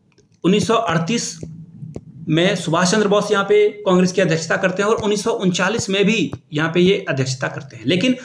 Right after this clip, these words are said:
उन्नीस सौ उनचालीस में गांधी जी के साथ इनका मतभेद हो जाता है, जिस वजह से ये इस्तीफा दे देते हैं। Actually हुआ क्या था,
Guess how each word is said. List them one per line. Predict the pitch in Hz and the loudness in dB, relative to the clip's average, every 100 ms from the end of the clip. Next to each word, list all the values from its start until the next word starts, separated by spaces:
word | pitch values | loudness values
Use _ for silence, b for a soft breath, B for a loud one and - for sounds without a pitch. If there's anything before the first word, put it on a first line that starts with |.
| B B | B B
उन्नीस | 214 | 0
सौ | 254 | 2
उनचालीस | 233 202 202 202 | 0 0 -2 -2
में | 214 | -2
गांधी | 180 165 | 0 2
जी | 175 | 2
के | 196 | 0
साथ | 185 175 175 | -2 -2 -2
इनका | 170 | 0
मतभेद | 165 156 139 165 | 0 0 2 2
हो | 160 | 2
जाता | 165 170 175 | 2 0 0
है, | 175 | 0
जिस | 160 151 | -2 -2
वजह | 147 | -4
से | 143 | -2
ये | 156 | -2
इस्तीफा | 127 139 135 127 | -2 -4 -6 -6
दे | 117 | -8
देते | 113 - | -10 -14
हैं। | - _ _ _ _ _ | -20 _ _ _ _ _
Actually | 139 175 170 | -6 -2 0
हुआ | 180 | 0
क्या | 196 180 | 0 -2
था, | 160 185 | -2 -2